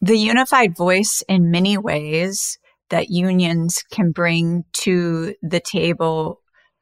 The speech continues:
um, on behalf of the workers helps businesses because sometimes they don't know what they don't know,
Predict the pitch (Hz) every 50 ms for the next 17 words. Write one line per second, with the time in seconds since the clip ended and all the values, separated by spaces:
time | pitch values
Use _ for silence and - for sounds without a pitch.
0 | _ _ _ _ - 170 165 160 160 156 156 156 - - _ _ _ _ _ _
1 | _ - - 190 185 180 175 165 185 185 170 - 180 156 - 160 160 - - 165
2 | 160 160 165 165 - - - - - _ - - - - 240 233 214 - - -
3 | - - - - - _ _ _ _ _ _ _ _ _ - 160 - 202 220 233
4 | - 269 285 269 254 - - 175 151 160 160 165 165 175 196 - - - _ -
5 | _ _ _ _ _ _ _ _ _ _ - _ _ - 202 - 226 220 - 247
6 | 220 208 - 247 247 254 - 285 269 - - 226 208 - 196 196 196 - 196 190
7 | 185 185 180 - 175 165 147 - 165 160 - - - 214 233 190 - - - -
8 | 208